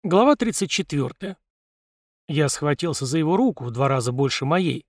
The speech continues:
и татуированный гигант помог мне подняться. Вдвоем мы не без труда взобрались по заваленному камнями склону.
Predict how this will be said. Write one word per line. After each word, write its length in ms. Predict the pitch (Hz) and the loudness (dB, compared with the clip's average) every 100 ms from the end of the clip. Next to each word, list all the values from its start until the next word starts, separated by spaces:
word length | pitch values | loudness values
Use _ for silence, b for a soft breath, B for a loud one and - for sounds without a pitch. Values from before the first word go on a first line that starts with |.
| - | -8
и 100 | 143 | -6
татуированный 640 | 135 151 147 147 131 139 | -4 -2 2 2 2 0
гигант 420 | 123 120 160 185 | -2 0 2 2
помог 380 | - 135 135 - | 0 2 0 -2
мне 120 | 139 | -4
подняться. 680 | - 160 165 131 - - 139 _ _ _ _ _ _ _ - | 0 -2 0 -6 -6 -10 -12 _ _ _ _ _ _ _ -6
Вдвоем 380 | 135 208 285 269 | 2 4 4 4
мы 120 | 233 | 4
не 100 | 196 | 2
без 160 | 170 | -2
труда 280 | - 165 151 | -4 -2 0
взобрались 520 | 135 131 127 143 233 - | 0 -2 0 0 0 -4
по 100 | 139 | -4
заваленному 580 | 127 123 131 139 143 | -2 0 0 0 0
камнями 480 | 139 135 127 120 123 | 0 0 0 0 -2
склону. 520 | - - 165 123 127 | -4 -4 -4 -4 -8